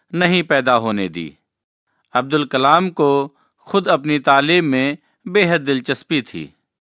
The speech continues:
तंगदस्ती के बावजूद उन्होंने तालीम का सिलसिला जारी रखा।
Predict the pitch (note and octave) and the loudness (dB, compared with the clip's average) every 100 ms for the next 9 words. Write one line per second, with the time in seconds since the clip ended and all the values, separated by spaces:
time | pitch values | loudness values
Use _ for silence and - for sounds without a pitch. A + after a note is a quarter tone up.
0 | _ _ _ - A#2+ A#2 A2+ A#2 - F#3 | _ _ _ -2 -2 -2 -2 -4 -2 -2
1 | F#3 F#3 E3 E3+ E3+ E3+ F3+ E3 _ _ | 0 0 4 4 4 2 0 -2 _ _
2 | _ _ D#3+ E3 F3+ D3 C#3 D3 - _ | _ _ -2 2 2 2 0 -2 -8 _
3 | _ D3+ D#3+ F3+ G#3 F#3+ E3 C#3+ D#3+ C#3 | _ 2 2 2 0 2 2 2 -2 -4
4 | - D3 D#3+ E3 _ _ F#3 F#3+ D3+ G#2 | -2 2 2 0 _ _ 0 2 2 0
5 | F#2+ - D#2 | -4 -8 -12